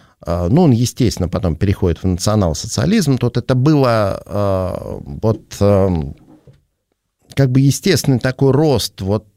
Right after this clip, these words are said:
а, идеология национал-социализма, она выросла из всего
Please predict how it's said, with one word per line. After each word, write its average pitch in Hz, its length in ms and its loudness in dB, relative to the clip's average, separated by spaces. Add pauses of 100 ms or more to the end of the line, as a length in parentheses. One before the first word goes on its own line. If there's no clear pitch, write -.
(160)
а, 104 800 0
идеология 147 640 2
национал-социализма, 107 1300 -4
она 95 160 -2 (100)
выросла 120 460 2
из 82 120 -2
всего 98 480 -4